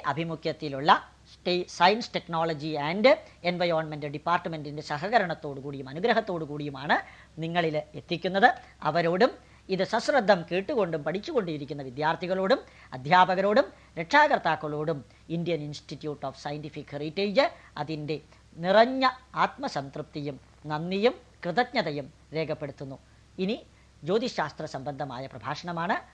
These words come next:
അടുത്ത ക്ലാസ്സിൽ നമുക്ക് എടുക്കാനുള്ളത്. അത് ഭാരതത്തിൽ നിലനിന്നിരുന്ന ജ്യോതിശാസ്ത്ര വിജ്ഞാനം, ജ്യോതിഷമല്ല,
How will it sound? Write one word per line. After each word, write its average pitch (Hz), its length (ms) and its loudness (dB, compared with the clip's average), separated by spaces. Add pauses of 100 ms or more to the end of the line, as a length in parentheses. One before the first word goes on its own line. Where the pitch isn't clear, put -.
അടുത്ത 143 260 -10
ക്ലാസ്സിൽ 143 400 -4 (240)
നമുക്ക് 147 240 -12
എടുക്കാനുള്ളത്. 165 560 0 (440)
അത് 165 180 6 (480)
ഭാരതത്തിൽ 165 520 2 (100)
നിലനിന്നിരുന്ന 151 580 -6 (300)
ജ്യോതിശാസ്ത്ര 180 800 -2
വിജ്ഞാനം, 170 480 0 (120)
ജ്യോതിഷമല്ല, 175 560 0